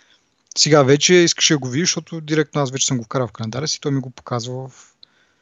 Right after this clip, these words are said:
в календара. Така че, но исках да кажа,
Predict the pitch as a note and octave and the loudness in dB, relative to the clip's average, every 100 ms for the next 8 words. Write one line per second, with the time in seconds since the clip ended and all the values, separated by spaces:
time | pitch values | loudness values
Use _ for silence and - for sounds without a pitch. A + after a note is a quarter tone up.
0 | _ _ _ _ _ _ C3 B2 - A#2 | _ _ _ _ _ _ -10 -10 -6 -2
1 | A#2 A2 G#2 _ _ _ _ _ - - | -2 -4 -8 _ _ _ _ _ -14 0
2 | D#3+ - F#3 D#3 D3+ - G3 D#3+ E3+ D#3 | 2 4 2 2 2 2 0 2 2 2
3 | C#3 | 0